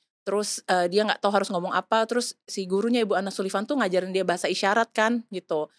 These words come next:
Sehingga lama-lama dia bisa berkomunikasi, dan begitu dia bisa berkomunikasi, emosi dia lebih terkelola. Dan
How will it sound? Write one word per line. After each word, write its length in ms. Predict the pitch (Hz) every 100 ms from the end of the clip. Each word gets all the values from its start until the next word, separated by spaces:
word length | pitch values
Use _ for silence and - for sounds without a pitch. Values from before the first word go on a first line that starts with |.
| -
Sehingga 320 | - 208 208 247
lama-lama 400 | 220 208 240 240
dia 80 |
bisa 160 | 208 202
berkomunikasi, 800 | 185 190 185 196 190 185 - 247
dan 160 | 220 202
begitu 240 | 185 196
dia 80 | 190
bisa 160 | 190
berkomunikasi, 880 | 185 185 190 196 190 190 - 277 269
emosi 380 | - 196 190 -
dia 240 | 185 233 247
lebih 240 | 190 208
terkelola. 560 | 190 - 175 175 190 240
Dan 240 | 233 285